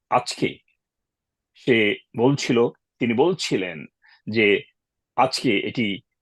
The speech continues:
বৈষম্য বিরোধী আন্দোলন আপনারা বলুন। অর্থাৎ এটি তারা বলে যাচ্ছে, জন-, আহ, জনগণ কিছু অভ্যাসে পরিণত হয়েছে, কোঠা বিরোধী আন্দোলন এই সেই, কিন্তু আসলেই বৈষম্য বিরোধী আন্দোলন। এর কারণটা কি?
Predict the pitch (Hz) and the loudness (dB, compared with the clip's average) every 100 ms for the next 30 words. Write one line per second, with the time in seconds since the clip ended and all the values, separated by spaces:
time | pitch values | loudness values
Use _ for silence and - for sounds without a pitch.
0 | - 117 143 - 160 147 135 120 117 113 | -2 2 4 4 2 4 2 2 0 0
1 | 110 110 110 104 95 92 - 87 82 120 | 0 0 -2 -4 -4 -6 -6 -6 -2 -2
2 | 98 76 - _ _ _ _ 117 156 135 | -2 -6 -16 _ _ _ _ 0 2 0
3 | _ _ _ _ - 127 156 160 165 156 | _ _ _ _ -6 -2 0 2 2 2
4 | 202 233 170 - 110 87 - - 135 139 | 2 2 0 -2 -8 -10 -14 -6 -2 -2
5 | - - 123 120 135 151 151 147 - - | -2 -4 -2 0 0 0 0 -2 -6 -10
6 | 143 - 117 123 135 143 - 127 120 120 | -8 -2 -2 -2 -4 -4 -2 -2 -2 -2
7 | 123 110 113 - 131 135 113 113 110 110 | -2 -2 -4 -6 -2 0 0 -2 -4 -4
8 | 107 107 104 101 101 - 98 - - 170 | -4 -6 -8 -10 -10 -8 -10 -12 -2 4
9 | 165 147 - 208 208 151 135 135 117 95 | 4 4 4 6 6 6 4 4 4 0
10 | 92 85 - - - - - - 269 175 | -4 -8 -14 -16 -20 -20 -20 -4 2 4
11 | 175 170 208 240 - | 6 6 6 4 4